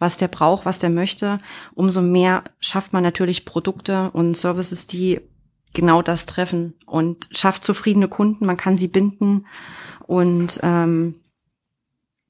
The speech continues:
man kann also die Dinge nicht mehr, äh, isoliert betrachten, die einzelnen Aktionen. Und, äh, das ist deswegen ganz wichtig, frühzeitig sich auszurichten und auch im,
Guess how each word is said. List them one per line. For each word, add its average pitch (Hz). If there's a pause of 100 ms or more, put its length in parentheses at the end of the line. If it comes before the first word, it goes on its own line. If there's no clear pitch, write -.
(1000)
man 170
kann 185
also 175
die 170
Dinge 185
nicht 180
mehr, 175
äh, 160
isoliert 180
betrachten, -
die 165
einzelnen 170
Aktionen. 170
Und, 175
äh, -
das 180
ist -
deswegen 180
ganz 180
wichtig, 202 (320)
frühzeitig 214
sich -
auszurichten 214
und 185
auch 170 (400)
im, 180